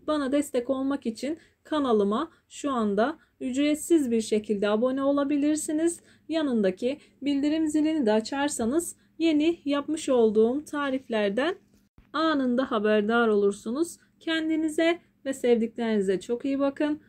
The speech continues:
Başka bir tarifte, başka bir lezzette görüşmek üzere.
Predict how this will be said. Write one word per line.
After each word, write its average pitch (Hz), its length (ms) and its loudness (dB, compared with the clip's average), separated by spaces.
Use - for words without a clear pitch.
Başka 240 380 -2
bir 285 180 0
tarifte, 254 760 -2
başka 254 400 -2
bir 277 120 0
lezzette 233 840 0
görüşmek 240 580 0
üzere. 277 520 0